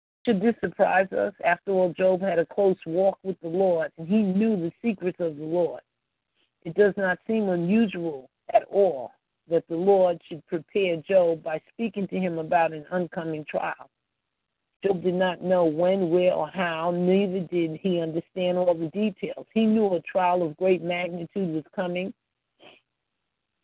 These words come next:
and when it finally arrived, he cried out, "That which I greatly feared has come." God is very gracious and grants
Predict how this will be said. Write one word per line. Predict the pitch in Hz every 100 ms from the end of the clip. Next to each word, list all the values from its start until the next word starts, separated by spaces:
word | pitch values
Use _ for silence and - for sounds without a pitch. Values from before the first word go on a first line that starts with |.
| _
and | 170 170
when | 185
it | 170 -
finally | 185 185 208 214
arrived, | 214 208 - 139 -
he | -
cried | 170 185 165 156
out, | 165 170 123 - _ 127
"That | 147 185 -
which | 185 -
I | 151 135
greatly | 127 160 202 - 147 - -
feared | 196 165 151 143
has | - 131 - - -
come." | 185 110 _ _ _ _ _ _ _ _
God | 170 175 170
is | 170
very | 160 180 190
gracious | 156 160 190 196 - 185
and | 165 151
grants | 165 180 170